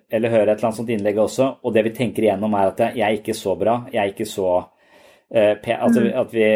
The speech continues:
Speaker 1: at vi havner i lange grublerier som er langt mer negativt. Eh, så, så du konkurrerer. Jeg, jeg liker at du liksom driver og konkurrerer med disse, eh, i, i de mediene hvor alle disse andre aktørene også, også spiller.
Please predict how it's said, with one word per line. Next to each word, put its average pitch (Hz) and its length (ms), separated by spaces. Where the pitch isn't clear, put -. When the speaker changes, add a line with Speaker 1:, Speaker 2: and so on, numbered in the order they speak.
Speaker 1:
at 110 100
vi 117 80
havner 104 320
i 110 80
lange 104 400
grublerier 107 640
som 117 240
er 107 240
langt 120 400
mer 104 160
negativt. 92 720
Eh, 107 560
så, 113 220
så - 180
du 127 80
konkurrerer. 127 560
Jeg, 139 220
jeg 143 140
liker 151 340
at 160 80
du 139 80
liksom 127 240
driver 120 220
og 127 80
konkurrerer 107 500
med 131 160
disse, 107 240
eh, 110 880
i, 123 220
i 127 80
de 117 160
mediene 110 480
hvor 113 240
alle 107 240
disse 104 180
andre 101 460
aktørene 104 540
også, 110 240
også 117 160
spiller. 120 480